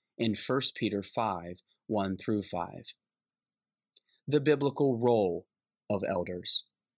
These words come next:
Looking again at verse one of our text, Peter writes, "So I exhort the elders among you, as a fellow elder and a witness of the sufferings of Christ, as well as a partaker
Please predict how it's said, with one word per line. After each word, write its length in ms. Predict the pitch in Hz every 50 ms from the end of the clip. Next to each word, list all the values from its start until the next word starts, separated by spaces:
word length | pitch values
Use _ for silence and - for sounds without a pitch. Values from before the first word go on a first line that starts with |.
| _ _ _ _ _ _ _ _ _ _ _ _ _ _ _ - _
Looking 320 | 139 156 165 - 226 226
again 380 | 220 170 123 120 113 113 113 113
at 120 | - -
verse 240 | 117 110 107 - -
one 260 | 113 107 110 113 110
of 80 | 110 101
our 160 | 98 95 - -
text, 560 | - - 120 101 87 - - - - - - - _ _ _ _ _ _
Peter 280 | - - 151 147 165 156
writes, 600 | 113 101 92 90 87 87 - - - - - - _ _ _ _ _ _ _ _
"So 180 | - - 143 127
I 100 | 123 120
exhort 560 | 117 110 110 107 104 139 143 151 165 165 - -
the 160 | 131 135 - -
elders 680 | - 135 135 131 120 117 107 92 90 90 - - - - -
among 340 | 110 104 104 101 101 98 92
you, 220 | 90 82 80 82 _ _ _ _ _ _ _ _ _ -
as 140 | 117 113
a 80 | 120 113
fellow 480 | - - - 151 151 156 151 131 120 -
elder 440 | 110 95 90 90 92 90 95 110 - _ _ _ _ _ _
and 140 | 120 120 117
a 100 | 110 107
witness 540 | 104 107 131 156 - 160 156 151 - - - -
of 140 | 147 127
the 100 | 131 131
sufferings 680 | - - - 127 117 113 - - 117 117 113 113 107 107
of 140 | 104 - -
Christ, 600 | - - 101 92 90 87 90 - - - - - _ _ _ _ _ _ -
as 180 | 101 104 - 113
well 380 | 113 120 123 135 139 143 - -
as 160 | 131 107 113
a 80 | 107
partaker 760 | 104 - 107 101 - - - 160 165 160 - 98 87 85 -